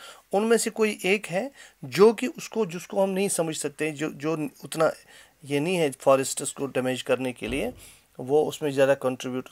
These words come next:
नहीं करता है, वो वैलिड स्टेटमेंट नहीं है। तो देखिए कितने स्टेटमेंट्स हैं इसमें, ये देखिए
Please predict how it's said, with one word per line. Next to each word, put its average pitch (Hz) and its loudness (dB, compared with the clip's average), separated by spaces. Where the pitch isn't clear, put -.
नहीं 135 -8
करता 120 0
है, 135 -4
वो 127 -4
वैलिड 139 2
स्टेटमेंट 123 -4
नहीं 135 -6
है। 110 -6
तो - -12
देखिए 147 -4
कितने 160 -4
स्टेटमेंट्स 151 -4
हैं 151 6
इसमें, 147 -6
ये - -6
देखिए 160 -6